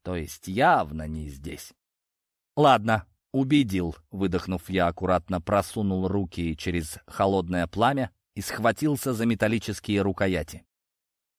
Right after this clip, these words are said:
Разряд энергии мгновенно прошел через все мое тело, а затем швырнул с такой силой, что я едва не пробил собой стену. «Глейтрон!» воскликнула Лемия и подлетела ко мне. «Ты что натворил, идиот?»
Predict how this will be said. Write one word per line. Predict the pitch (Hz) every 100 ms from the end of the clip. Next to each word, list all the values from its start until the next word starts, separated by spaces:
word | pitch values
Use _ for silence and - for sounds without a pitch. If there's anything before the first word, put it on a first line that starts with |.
| -
Разряд | 131 143 135 185 180 -
энергии | 160 160 190 175 156 165
мгновенно | 165 123 127 160 180 170 165
прошел | - 156 - 170
через | - 156 143
все | - - 170
мое | 151 147
тело, | 131 190 185
а | 170 143
затем | 151 175 165
швырнул | 127 151 165 175 160
с | -
такой | 139 131 202 180
силой, | - 175 147 117
что | -
я | 123 151
едва | 147 131 160
не | 170 160
пробил | 147 147 165 165
собой | 151 151 165
стену. | 143 - 160 95 - _ _ _ _ _ _ -
«Глейтрон!» | 127 185 233 240 - 320 302 202 - -
воскликнула | 135 135 143 131 127 127 127
Лемия | 202 202 180
и | 170 170
подлетела | 160 147 139 160 160
ко | 139 147
мне. | 151 117
«Ты | - 208
что | - 285
натворил, | 269 233 269 285 262 185
идиот?» | 240 233 302 262 190